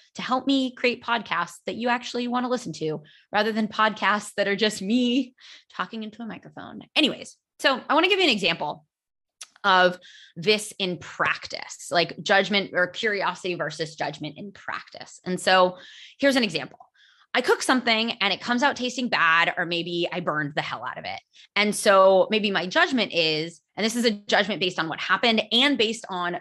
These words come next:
the, the backlog in my brain of past experiences, maybe that judgment is, "I suck at cooking." And so this can actually feed into your identity, because you start to, you identify your-, yourself as someone who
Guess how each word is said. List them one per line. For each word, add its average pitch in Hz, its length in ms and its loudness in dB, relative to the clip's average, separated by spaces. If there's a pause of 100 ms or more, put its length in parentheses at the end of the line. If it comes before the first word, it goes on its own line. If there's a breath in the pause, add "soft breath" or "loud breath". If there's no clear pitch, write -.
(120)
the, 170 420 2
the 165 100 -4
backlog 180 600 0
in 170 100 0
my 156 140 -4
brain 170 420 -2
of 151 160 -8
past - 260 -8
experiences, 160 840 -2 (260 loud breath)
maybe 247 200 2
that 220 160 0
judgment 185 320 0
is, 175 200 2
"I 170 120 -2
suck - 400 -2
at - 100 -12
cooking." - 420 -14 (500 loud breath)
And 220 140 2
so 214 220 2
this 254 320 2
can 285 140 -4
actually 220 300 -4
feed 185 260 -8
into 175 320 -4
your 165 200 -2
identity, 170 800 -2 (320 loud breath)
because 190 480 0
you 196 80 -4
start 196 280 0
to, 180 320 2
you 185 120 0
identify 190 420 0
your-, 180 140 -2 (360)
yourself 170 380 -2
as 170 100 -2
someone 170 260 -2
who 165 280 -2